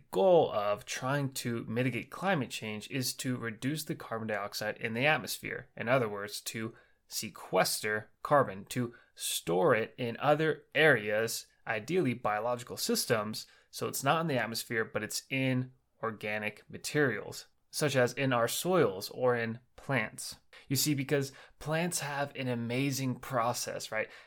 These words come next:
It's called photosynthesis. I want everybody to just go ahead and just take a deep breath in. Let it out. You have now just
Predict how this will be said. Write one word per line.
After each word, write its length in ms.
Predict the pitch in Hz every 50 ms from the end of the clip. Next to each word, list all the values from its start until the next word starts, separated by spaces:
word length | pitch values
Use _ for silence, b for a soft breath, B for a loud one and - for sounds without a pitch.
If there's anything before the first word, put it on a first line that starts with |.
| B B
It's 160 | 120 117 -
called 500 | - - - 127 117 113 110 110 113 127 - _ _ _ _ _ _ _ - -
photosynthesis. 960 | - 101 104 120 117 - - 104 90 - - - - - - - - - - - -
I 60 | 123
want 220 | 139 160 165 139 -
everybody 580 | 135 135 139 131 127 127 120 117 113 113 b b b b b b b b
to 120 | - -
just 180 | 120 113 110 -
go 140 | - 131 127
ahead 200 | 120 123 123 117
and 140 | 110 107 98
just 180 | 107 95 -
take 220 | - - 117 - -
a 60 | 95
deep 420 | - _ - 107 110 110 110 - - _ _ _ _ _ _ _ _ _ -
breath 280 | 113 104 - - - -
in. 300 | - - - - 131 - - _ _ _ _ _ _ _ _ _ _ _ _ _ _ _ _ _ B B B B B B B B B B B B B B B B B B B B B - _ _ _ _ _ _ _ _ _ _ _ _ _ _ _ _ _ _ _ _ _ _ _ -
Let 220 | - - 107 120
it 100 | 131 127
out. 240 | 123 123 131 135 - - _ _ _ _ _ _ _ _ _ _ _ _ _ _ _ _ _ _ _ _ B B B B B B B B B B B B B B B B B B B B B B B B B _ _ _ _ _ _ _ _ _ _ _ _ _ _ _ _ _ _ _ _ _ _ _ _ _ _ _ _ _ _ _ _ _ _ _ _ _ _ _ _ _ _
You 160 | - 135 143
have 100 | 143 117
now 280 | 120 117 113 120 127 127
just 380 | 127 - 117 110 110 - -